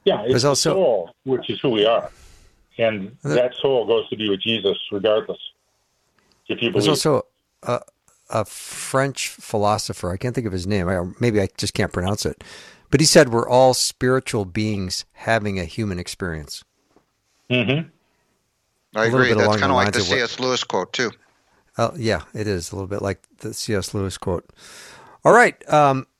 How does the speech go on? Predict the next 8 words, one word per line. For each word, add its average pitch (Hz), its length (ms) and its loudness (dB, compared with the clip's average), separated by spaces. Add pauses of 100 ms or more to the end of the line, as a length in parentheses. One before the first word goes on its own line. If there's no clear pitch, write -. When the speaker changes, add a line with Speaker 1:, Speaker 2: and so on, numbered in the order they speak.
(140)
Speaker 2:
eight 190 200 2
seven 196 340 2
seven, 233 640 0
nine 160 380 0
three 156 340 -2
three, 180 720 -6
two 185 200 -4
four 156 460 -2